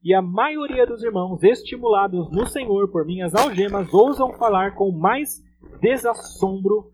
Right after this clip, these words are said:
a palavra de Deus." Paulo sabia que o sofrimento dele trazia salvação pro povo de Deus.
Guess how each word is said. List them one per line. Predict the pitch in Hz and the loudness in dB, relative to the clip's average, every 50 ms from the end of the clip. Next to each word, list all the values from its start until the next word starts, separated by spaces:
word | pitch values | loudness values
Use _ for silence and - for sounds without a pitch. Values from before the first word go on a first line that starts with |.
| _ 175 | _ _
a | 170 | -6
palavra | 160 170 156 131 123 131 135 131 127 131 117 | -2 -2 -2 -2 0 -2 -2 -2 -4 -6 -10
de | 92 92 | -12 -14
Deus." | 104 101 92 90 _ - - _ _ _ _ _ _ _ _ _ _ | -16 -18 -18 -18 _ -20 -20 _ _ _ _ _ _ _ _ _ _
Paulo | _ 180 190 185 185 | _ -2 0 0 -2
sabia | 175 - - 175 160 - - 170 170 143 120 110 107 - - - - - - _ | -4 -4 -8 -8 -8 -6 -8 -8 -6 -6 -6 -8 -8 -10 -12 -16 -20 -20 -20 _
que | - 147 | -10 -8
o | |
sofrimento | - - 151 - - 127 117 113 139 180 220 233 - 233 | -4 -4 -6 -6 -6 -12 -10 -6 -6 -6 -6 -8 -10 -8
dele | 175 160 156 151 151 151 156 - _ _ _ _ | -6 -6 -6 -6 -8 -12 -16 -18 _ _ _ _
trazia | _ 139 143 139 127 - - 131 143 131 123 117 | _ -6 -6 -6 -6 -8 -12 -12 -8 -8 -8 -8
salvação | - - - - 151 156 151 139 139 131 - - - - 135 131 120 113 107 92 _ _ _ _ _ _ | -8 -8 -4 -4 -4 -4 -4 -6 -8 -10 -10 -14 -14 -12 -12 -12 -14 -16 -20 -20 _ _ _ _ _ _
pro | _ 135 127 - - _ | _ -10 -10 -10 -10 _
povo | - - 127 120 113 - - | -4 -4 -4 -4 -6 -12 -20
de | - - _ | -20 -20 _
Deus. | _ - - - 185 185 _ - - - - _ | _ -20 -20 -20 -20 _ _ -20 -20 -20 -20 _